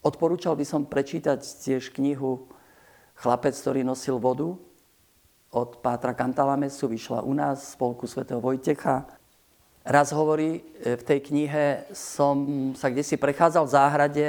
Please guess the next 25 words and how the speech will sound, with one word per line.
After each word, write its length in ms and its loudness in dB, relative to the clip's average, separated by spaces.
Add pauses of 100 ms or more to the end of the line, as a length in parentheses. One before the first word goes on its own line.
a, 320 2 (920)
a 60 -12
mal 240 6
som 160 0
taký 240 2
obraz, 480 2
že 160 -2
sedím 400 0
na 160 0
koči 640 0
a, 400 4 (800)
a 80 0
mám 240 2
opraty 420 2
v 160 -2
rukách. 640 -2
Idem 320 -2
doprava, 560 2
doľava, 800 2
pomalšie, 720 -2 (460)
rýchlejšie. 680 2 (640)
A 60 -4
v 100 4
jednej 240 0
chvíli 380 0